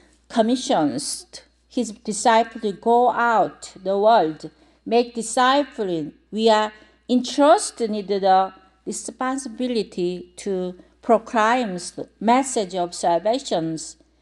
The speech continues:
invite others to encounter Jesus themselves. Through our world today's actions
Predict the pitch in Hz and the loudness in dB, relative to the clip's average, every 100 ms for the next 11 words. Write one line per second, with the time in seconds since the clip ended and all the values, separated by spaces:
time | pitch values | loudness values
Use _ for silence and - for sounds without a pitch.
0 | _ _ 196 214 202 196 208 202 196 202 | _ _ -4 0 2 4 2 2 0 -4
1 | 202 202 - 196 175 190 - 220 202 180 | -4 -6 -10 -12 -10 -12 -8 -6 -6 -8
2 | - - 220 208 131 135 - - - _ | -12 -10 -8 -4 -4 -6 -8 -10 -14 _
3 | _ _ _ _ _ - - - - - | _ _ _ _ _ -20 -20 -20 -20 -20
4 | _ - _ - - - - _ - _ | _ -20 _ -20 -20 -20 -20 _ -20 _
5 | _ _ _ _ _ - 208 208 - 247 | _ _ _ _ _ 0 2 2 2 4
6 | 180 127 160 - - _ - - - - | 4 0 -4 -14 -20 _ -20 -20 -20 -20
7 | _ _ - - - _ _ _ - _ | _ _ -20 -20 -20 _ _ _ -20 _
8 | - - - 262 349 311 269 240 311 349 | -20 -12 0 4 6 8 8 6 4 4
9 | 277 254 302 240 226 - 220 294 254 175 | 4 6 4 2 -6 -6 4 4 4 2
10 | 160 - - - _ _ 294 330 330 - | -2 -6 -10 -14 _ _ -2 -2 -2 -2
11 | 202 147 139 - - | 0 0 -4 -8 -10